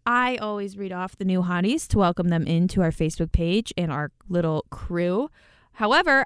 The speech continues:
I can't read for shit, so I apologize for butchering your name or anyone else's name. I'm sorry, but please let us know how I did on,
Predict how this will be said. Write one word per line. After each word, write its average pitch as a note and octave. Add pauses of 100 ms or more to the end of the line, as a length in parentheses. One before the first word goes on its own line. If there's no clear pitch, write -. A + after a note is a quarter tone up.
I D#4
can't E4
read A#3
for C#4+
shit, -
so B3+
I D4
apologize C#4
for F3+
butchering F#3+ (380)
your B3
name A#3+
or F#3+
anyone G3
else's F#3
name. F3
I'm D#3
sorry, G#3+
but G#3+
please F4+
let A3+
us A#3+
know A#3
how A3+
I G#3
did G#3+ (120)
on, F#3+